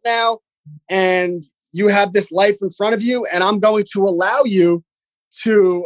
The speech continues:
um, really grab the bull by the horns and live an amazing life, and I'll guide you. But you really want to cement into your child's mind that you are becoming an adult.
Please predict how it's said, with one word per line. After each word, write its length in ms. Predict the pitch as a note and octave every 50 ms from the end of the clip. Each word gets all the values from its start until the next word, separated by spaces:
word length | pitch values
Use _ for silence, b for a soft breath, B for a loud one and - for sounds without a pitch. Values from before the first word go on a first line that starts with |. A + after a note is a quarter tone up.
| - F3
um, 200 | F3 F3 F3+ G3
really 240 | A3 A#3+ A#3 A3
grab 360 | F3 D#3+ G3 G#3 A3 G#3+ F#3+ E3+
the 80 | G#3+
bull 220 | E3+ G#3 G#3 G#3 G3
by 160 | G3+ G3 F#3
the 120 | F3 - -
horns 480 | G#3 A3+ A#3+ A3 G#3 G3 F#3+ F3 - - -
and 260 | F#3 F3+ F3+ F3+ E3+ _ _ _ _ _ _ -
live 240 | E3 G3+ A3 G#3+ A3
an 60 | G3+
amazing 400 | G3 G3 G#3 G3+ G3+ F3+ E3+ D#3+
life, 280 | E3 G#3 A#3+ A#3 - -
and 100 | E3+ E3+
I'll 180 | F3 F#3 F#3 E3+
guide 360 | D#3+ F3 G3 A3 A3+ G3+ E3
you. 240 | F#3 F3+ E3+ E3 D3 - _ _ _ _ _ _
But 140 | - F3+ F#3+
you 180 | G3+ G#3 G3+ F#3+
really 320 | F#3+ A3+ B3 B3+ C4 B3+
want 280 | A#3+ A#3 A#3+ A#3 A#3 A3
to 60 | G3+
cement 640 | - - - - F#3+ F#3+ F#3+ G3+ G#3+ A3+ A3+ - - -
into 240 | G#3+ G3+ - -
your 140 | G3+ G3+ G3
child's 480 | - - G3+ G3 G3 F#3+ F3+ E3+ D3 D#3+
mind 480 | E3+ F3+ F#3 F#3 F3+ E3+ E3 D3+ C3+ - _ _ _ _ _ _ _ _ D#3
that 400 | E3 F#3 F#3 F3+ F3+ E3 - - _ _ _ -
you 320 | D#3 E3 G#3 A#3 A#3 - - G3
are 320 | G#3 G#3+ G#3 G#3 A3 G#3+
becoming 560 | F3 G3+ G3+ E3 - G3 G3 G3 G3+ F#3+ F#3+ -
an 80 | F3+ F3
adult. 380 | E3+ E3 - F3 E3 C#3+ -